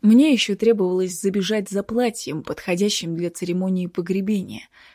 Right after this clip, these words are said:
поэтому я вскочила чуть свет и поймала маршрутку,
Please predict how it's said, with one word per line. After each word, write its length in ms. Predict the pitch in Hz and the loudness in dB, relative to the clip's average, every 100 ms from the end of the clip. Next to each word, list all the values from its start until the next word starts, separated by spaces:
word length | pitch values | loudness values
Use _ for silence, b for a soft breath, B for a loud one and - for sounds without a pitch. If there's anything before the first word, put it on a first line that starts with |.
| _ | _
поэтому 400 | 214 277 247 196 | 0 2 2 -2
я 380 | 190 226 220 - | 0 0 -2 -6
вскочила 680 | - - 214 196 240 240 185 | -14 -4 -4 -2 -2 -2 -2
чуть 240 | - 190 | -4 -8
свет 380 | - 233 262 247 | -8 -4 -4 -4
и 80 | - | -10
поймала 460 | 220 196 202 208 202 | -4 0 2 0 0
маршрутку, 800 | 196 196 - - 233 - - | -2 -4 -8 -8 -8 -6 -8